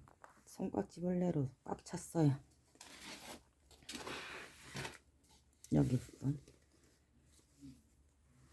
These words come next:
여기 생장점 자를 거예요. 잘라서 크게 안 만들거든요.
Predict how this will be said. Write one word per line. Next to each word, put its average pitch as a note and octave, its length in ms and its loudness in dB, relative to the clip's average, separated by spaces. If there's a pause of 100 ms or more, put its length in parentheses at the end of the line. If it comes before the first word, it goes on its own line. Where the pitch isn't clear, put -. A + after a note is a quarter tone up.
(1600)
여기 D3+ 200 -2
생장점 F3 640 -4 (1900)
자를 - 340 -2
거예요. E3 260 0 (2250)
잘라서 D#3 640 -6 (2250)
크게 - 320 2
안 D3+ 160 12
만들거든요. D3+ 840 6